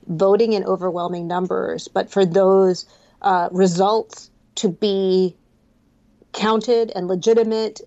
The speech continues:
and secure and certified by every state so that, um, you know, there, it's, it's airtight and doesn't give any basis to, to contest and create all kinds of other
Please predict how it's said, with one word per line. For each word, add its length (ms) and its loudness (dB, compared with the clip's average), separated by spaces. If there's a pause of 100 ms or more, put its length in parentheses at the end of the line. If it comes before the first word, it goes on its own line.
and 220 -6
secure 600 -2
and 180 -8
certified 720 -2
by 120 -4
every 300 -6
state 420 0
so 140 -4
that, 400 0 (240)
um, 560 -2
you 80 0
know, 120 -4
there, 200 -4
it's, 300 -4
it's 200 -2
airtight 600 0
and 100 -2
doesn't 320 -6
give 500 -2
any 240 0
basis 600 0
to, 560 0 (440)
to 100 0
contest 480 -2
and 100 -2
create 320 -2
all 140 -2
kinds 280 -6
of 120 -6
other 520 -2